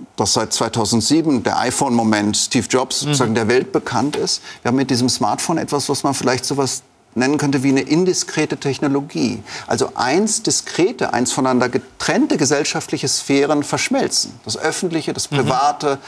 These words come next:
Speaker 1: das Nahe und das Ferne, das Emotionale, das Informierende, der große Ärger und der kleine Ärger. Und das alles rauscht sozusagen unkuratiert auf einem einzigen Kommunikationskanal auf uns zu.
Speaker 2: Hier.
Speaker 1: Und wir sehen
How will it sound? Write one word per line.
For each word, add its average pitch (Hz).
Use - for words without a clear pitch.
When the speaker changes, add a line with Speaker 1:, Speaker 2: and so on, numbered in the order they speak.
Speaker 1:
das -
Nahe 147
und 110
das 110
Ferne, 147
das -
Emotionale, 143
das 120
Informierende, 139
der 131
große 170
Ärger 143
und -
der 131
kleine 135
Ärger. 92
Und 107
das -
alles 214
rauscht 175
sozusagen 147
unkuratiert 185
auf 156
einem 131
einzigen 156
Kommunikationskanal 143
auf -
uns -
zu. 196
Speaker 2:
Hier. 120
Speaker 1:
Und 131
wir 139
sehen 185